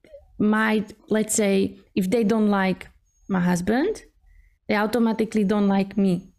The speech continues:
Uh, or, or the other way around. If they don't like me, they don't like Michal, because they think we are, because we married, we are the same. And they, they keep forgetting that these are two individuals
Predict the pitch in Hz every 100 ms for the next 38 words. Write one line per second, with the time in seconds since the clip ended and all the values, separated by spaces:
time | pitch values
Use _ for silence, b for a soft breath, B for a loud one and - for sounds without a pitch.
0 | _ _ _ _ _ _ 202 196 196 214
1 | 202 202 - 214 214 208 214 226 220 214
2 | 208 196 175 180 - - 185 214 202 208
3 | 196 185 285 349 226 214 202 208 196 185
4 | - - 220 214 - 180 196 220 220 226
5 | 247 277 233 233 214 - 214 - 220 226
6 | 196 196 240 330 269 214 214 214 190 208
7 | 247 196 170 170 b b b b b b
8 | b _ 214 220 233 226 - 226 233 254
9 | - 226 196 254 320 233 208 202 185 196
10 | 240 233 214 - 302 302 247 226 208 226
11 | 226 - 202 196 311 - -